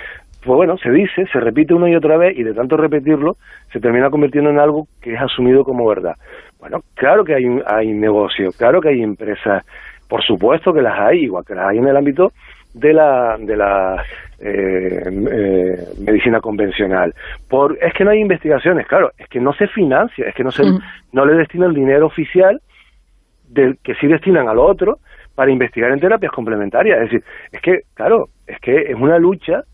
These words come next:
Speaker 1: bastante desigual. ¿Que hay negocio? Pues por supuesto que hay negocio, claro, pero hay honradez también, ¿eh? Cuidado. O sea, es que en, en la medicina convencional, la,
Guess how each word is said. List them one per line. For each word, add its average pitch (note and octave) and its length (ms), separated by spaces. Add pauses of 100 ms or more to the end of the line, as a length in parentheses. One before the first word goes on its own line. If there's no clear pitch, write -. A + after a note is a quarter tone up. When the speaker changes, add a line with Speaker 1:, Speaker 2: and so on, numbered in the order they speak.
Speaker 1:
bastante B2 540
desigual. D#3 500
¿Que D3+ 100
hay F3+ 60
negocio? G#3 360 (160)
Pues - 140
por A#2 140
supuesto F#3 360
que G3 80
hay D#3 60
negocio, C#3+ 400 (380)
claro, E3+ 200 (220)
pero A2 120
hay B2 100
honradez C#3 500
también, G#2+ 340 (120)
¿eh? G#3 200
Cuidado. A2+ 300 (360)
O - 100
sea, G2+ 160
es - 100
que A#2 140
en, B2 320
en G#2 360
la G#2 80
medicina A2 420
convencional, D3 800 (500)
la, F#2 260